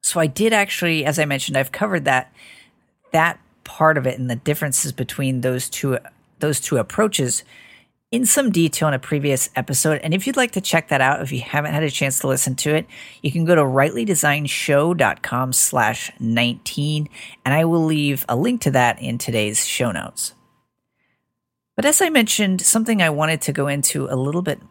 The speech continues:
uh, more in depth was some of the issues and the problems that I have personally encountered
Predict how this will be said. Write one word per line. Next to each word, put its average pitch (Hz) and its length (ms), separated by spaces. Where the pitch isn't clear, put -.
uh, 120 240
more 175 220
in 160 100
depth 117 460
was 147 160
some - 240
of 403 80
the 403 160
issues - 840
and 120 80
the 117 60
problems 185 840
that 117 160
I - 160
have 220 300
personally 190 600
encountered 135 640